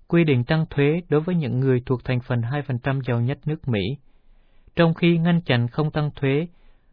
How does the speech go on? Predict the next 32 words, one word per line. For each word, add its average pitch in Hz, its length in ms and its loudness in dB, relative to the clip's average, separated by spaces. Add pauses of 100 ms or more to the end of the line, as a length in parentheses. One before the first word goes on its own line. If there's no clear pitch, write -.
vào 123 200 2
giới 123 300 2
trung 143 200 0
lưu, 143 280 2 (500)
có 196 120 0
thể 131 140 4
đưa 170 160 4
nền 147 220 4
kinh 160 220 0
tế 156 220 2
trở 127 140 0
lại 127 220 0
tình 127 160 -2
trạng 120 200 0
suy 147 280 -4
thoái 139 320 -2 (280)
và 131 120 0
gây 160 260 0
ảnh 117 200 -2
hưởng 120 240 0
tai 151 240 -2
hại 123 280 -2
cho 139 100 -6
các 151 120 -4 (100)
gia 151 80 0
đình 123 280 -2
trong 139 200 -2
nước." 147 200 0 (1700)
Lãnh 113 260 0
tụ 123 120 0 (100)
Dân 151 140 0
Chủ, 110 340 -2